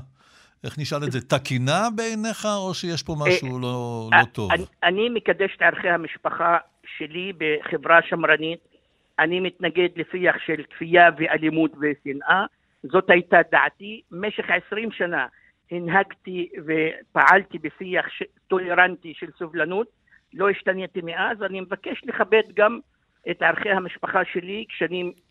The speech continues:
Speaker 2: כפי שאני מכבד את האחרים. תמיד התנח-,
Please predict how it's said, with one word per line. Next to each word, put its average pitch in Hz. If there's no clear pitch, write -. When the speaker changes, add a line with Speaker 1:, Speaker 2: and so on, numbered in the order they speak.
Speaker 2:
כפי 208
שאני 190
מכבד 180
את 175
האחרים. 185
תמיד 202
התנח-, 156